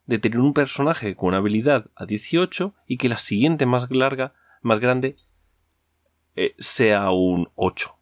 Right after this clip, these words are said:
porque sería menos de la mitad. Es decir, la ve-, eh, la, la, la versión, una de las versiones sería esa, sería que yo no puedo tener un personaje con una habilidad,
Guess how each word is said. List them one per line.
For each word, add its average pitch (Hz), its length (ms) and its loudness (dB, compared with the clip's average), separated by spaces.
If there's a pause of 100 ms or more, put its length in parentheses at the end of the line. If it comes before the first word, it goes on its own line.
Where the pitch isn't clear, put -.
(360)
porque - 220 -8
sería 87 240 -2
menos 82 240 -2
de 80 60 -4
la 80 80 -2
mitad. 82 320 -4 (800)
Es 104 140 -2
decir, 95 340 -6 (160)
la 90 260 -4
ve-, - 280 -10
eh, 95 340 -2
la, 98 200 2
la, 98 280 0
la 95 180 -2
versión, 151 760 0
una 107 280 2
de 113 80 2
las 120 140 0
versiones 127 420 -2
sería 131 360 0
esa, 127 260 -2 (380)
sería 113 240 0
que 92 140 -4
yo 101 120 2
no 123 160 2
puedo 127 300 2
tener 131 320 0 (100)
un 110 420 0
personaje 123 720 -2 (640)
con 104 240 4
una 127 140 2
habilidad, 135 500 2